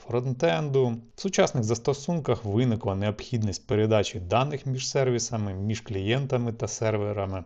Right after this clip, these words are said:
Наприклад, якихось даних цього клієнта, можливо, його права, ролі тощо. І потрібно ще й гарантувати цілісність цих даних, що ніхто, крім сервера, який їх видав,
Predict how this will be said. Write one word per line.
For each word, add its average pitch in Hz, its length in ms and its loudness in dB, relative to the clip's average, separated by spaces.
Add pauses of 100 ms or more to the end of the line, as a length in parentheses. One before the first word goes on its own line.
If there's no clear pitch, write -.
(140)
Наприклад, 156 680 2
якихось 110 600 2
даних 110 480 2
цього 107 340 0
клієнта, 101 560 -2
можливо, 120 540 2
його 95 360 2
права, 113 760 4
ролі 107 480 4
тощо. 101 600 0 (120)
І 214 80 -4
потрібно 143 460 0
ще 120 160 2
й 113 40 6
гарантувати 107 800 4
цілісність 113 600 -2
цих 90 240 -4
даних, 120 640 2
що - 200 -8
ніхто, 113 320 0
крім 127 220 -2
сервера, 120 540 4
який 101 540 -2
їх 95 200 -6
видав, 101 560 0